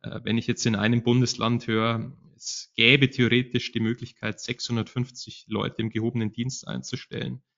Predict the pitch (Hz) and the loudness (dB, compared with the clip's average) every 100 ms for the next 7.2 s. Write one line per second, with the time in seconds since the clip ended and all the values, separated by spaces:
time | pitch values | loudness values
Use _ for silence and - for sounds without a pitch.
0 | _ _ - 101 110 117 - 113 127 131 | _ _ -8 -4 0 0 0 0 4 4
1 | 131 127 110 120 120 - 131 - - - | 2 2 0 0 -4 -4 -6 -4 -6 -8
2 | - 107 110 107 107 117 - 131 117 110 | -8 -6 -2 0 0 -2 -4 -2 -2 -2
3 | 107 120 123 123 - 120 127 - 117 117 | -2 -2 -4 -10 -10 -10 -8 -8 -8 -8
4 | 131 131 _ _ _ _ _ _ 107 104 | -10 -10 _ _ _ _ _ _ -8 -6
5 | 101 98 120 113 110 107 113 113 - 113 | 0 2 2 2 2 0 -4 -6 -8 -6
6 | 107 113 107 - - 113 104 104 117 110 | -4 -4 -8 -8 -8 -8 -4 -4 -4 -10
7 | - | -12